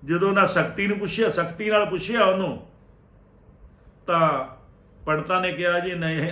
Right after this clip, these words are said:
ਅਸੀਂ ਤੇ ਆਹ ਕੰਮ ਕੀਤਾ, ਅਸੀਂ ਤੇ ਚੋਰੀ ਕੀਤੀ ਹੈ, ਅਮ-, ਅਮਾਨਤ ਵਿੱਚ ਖਿਆਨਤ ਕੀਤੀ ਹੈ।" ਸੋ ਉਹ ਲੈ ਕੇ ਜਦੋਂ ਚੱਲ, ਅ,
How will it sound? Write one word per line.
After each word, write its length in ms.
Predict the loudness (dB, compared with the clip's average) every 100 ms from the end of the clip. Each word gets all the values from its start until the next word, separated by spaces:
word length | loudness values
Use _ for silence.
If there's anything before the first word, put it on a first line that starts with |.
| -2
ਅਸੀਂ 140 | -4
ਤੇ 120 | -2
ਆਹ 140 | -2 0
ਕੰਮ 240 | -2 -6
ਕੀਤਾ, 280 | -8 -4 -4
ਅਸੀਂ 100 | -4
ਤੇ 100 | -6
ਚੋਰੀ 300 | -6 -4 -4
ਕੀਤੀ 480 | -6 -12 -12 -12 -12
ਹੈ, 160 | -12 -14
ਅਮ-, 300 | -12 -10 -4
ਅਮਾਨਤ 360 | 0 2 2 -2
ਵਿੱਚ 180 | -4
ਖਿਆਨਤ 400 | -6 -4 -2 -4
ਕੀਤੀ 480 | -6 -10 -10 -12 -12
ਹੈ।" 40 | -16 -20 _ -20 -20 _ _ _ _ _ -20 -14 -6
ਸੋ 400 | -4 -4 -6 -12 -18 -20 -8
ਉਹ 140 | -4
ਲੈ 160 | 0 0
ਕੇ 160 | 0 -2
ਜਦੋਂ 220 | 0 -2
ਚੱਲ, 200 | -2 -4
ਅ, 300 | -2 -4